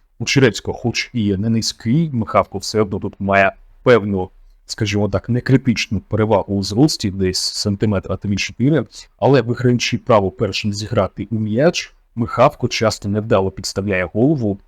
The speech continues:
внаслідок чого виграний верх у його випадку взагалі не означає збереження контролю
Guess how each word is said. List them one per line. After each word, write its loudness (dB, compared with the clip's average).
внаслідок -2
чого 2
виграний -2
верх -4
у 0
його 0
випадку -2
взагалі -2
не 2
означає -4
збереження -4
контролю -2